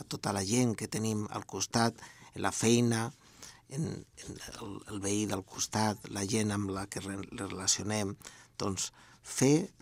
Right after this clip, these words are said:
fer palès aquest, aquest, aquesta creença nostra i que la gent que pugui, que pugui dir, pues, aquesta, aquest,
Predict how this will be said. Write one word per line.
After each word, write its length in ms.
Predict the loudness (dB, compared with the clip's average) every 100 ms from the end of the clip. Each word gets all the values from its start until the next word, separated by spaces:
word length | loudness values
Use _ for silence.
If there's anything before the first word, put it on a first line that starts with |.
| -20 _ -20 _
fer 220 | -2 0 2
palès 540 | 2 4 4 4 0 -2 -18 -14 -10
aquest, 500 | -6 0 2 4 2 -4 -20 -18 -10
aquest, 440 | -6 0 0 0 -8
aquesta 400 | -8 -6 -4 -4
creença 480 | -2 2 2 2 2
nostra 500 | 2 6 6 6 4
i 100 | 4
que 180 | 0 -4
la 120 | -4
gent 380 | -2 0 0 -4 -10 -10
que 120 | -10
pugui, 460 | -2 2 4 2 2 -4 -10
que 80 |
pugui 400 | -6 0 2 4 2 -6 -20 -18 -6
dir, 180 | -4 -4
pues, 280 | -4 -4 -4 -6 -16 -14 -14 -16 -12 -10
aquesta, 480 | -2 2 4 2 0
aquest, 360 | -2 0 -2